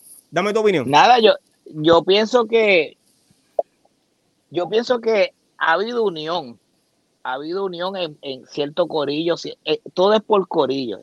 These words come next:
Speaker 2: Yo digo que todo es por corillo, y obviamente yo te puedo hablar de, de, de, de, de, de las dos lados de la balanza,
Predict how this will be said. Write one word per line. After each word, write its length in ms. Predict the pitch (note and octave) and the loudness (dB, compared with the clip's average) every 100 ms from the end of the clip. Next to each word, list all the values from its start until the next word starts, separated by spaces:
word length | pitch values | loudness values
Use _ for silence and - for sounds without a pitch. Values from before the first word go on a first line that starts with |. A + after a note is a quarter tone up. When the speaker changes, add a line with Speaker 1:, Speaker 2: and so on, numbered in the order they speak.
| - C#3 | -4 -2
Speaker 2:
Yo 100 | D3 | 0
digo 200 | G3 F3+ | 0 0
que 160 | D3 | -6
todo 160 | C3+ D#3+ | -4 -4
es 100 | F3+ | -2
por 220 | G3 F#3 | -2 -2
corillo, 540 | G3 F#3+ E3 D3+ E3+ _ _ _ _ _ _ _ E3 | 0 2 2 0 -2 _ _ _ _ _ _ _ -2
y 360 | E3 D#3+ D#3 - | 0 2 0 0
obviamente 640 | D#3 F3+ F#3+ F#3+ G3+ G3 | -2 2 0 0 -4 -2
yo 80 | F3 | -2
te 100 | D#3+ | -4
puedo 180 | D#3 E3+ | -2 2
hablar 300 | E3+ F3+ F3+ | 2 2 0
de, 240 | E3 C#3 C#3 | 0 -6 -6
de, 240 | C3+ C3 B2+ B2+ | -8 -6 -6 -6
de, 160 | C3 B2+ C3 _ | -4 -4 -6 _
de, 240 | B2+ A#2+ A#2 | -12 -10 -10
de, 220 | C3 A#2+ - | -8 -8 -8
de 180 | C3 B2 | -4 -2
las 160 | A#2+ | -2
dos 140 | B2 C#3+ | -2 -2
lados 180 | E3 D#3 | -2 -4
de 120 | C#3 | -4
la 100 | A#2+ | -2
balanza, 480 | G#2+ A2 A2+ - | 0 -2 -4 -10